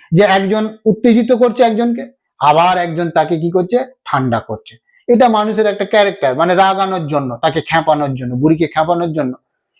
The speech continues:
কিন্তু তখন তাকেই আবার শীতল করে, ঠান্ডা করে একজন বলছে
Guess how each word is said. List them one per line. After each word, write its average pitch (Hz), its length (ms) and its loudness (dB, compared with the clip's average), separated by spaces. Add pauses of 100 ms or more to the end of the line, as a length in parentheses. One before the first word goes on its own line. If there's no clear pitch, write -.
কিন্তু 151 260 0
তখন 156 460 0
তাকেই 160 320 2
আবার 185 180 0
শীতল 156 400 0
করে, 151 220 -2
ঠান্ডা 160 380 -2
করে 147 200 0
একজন 135 300 -4
বলছে 127 380 -2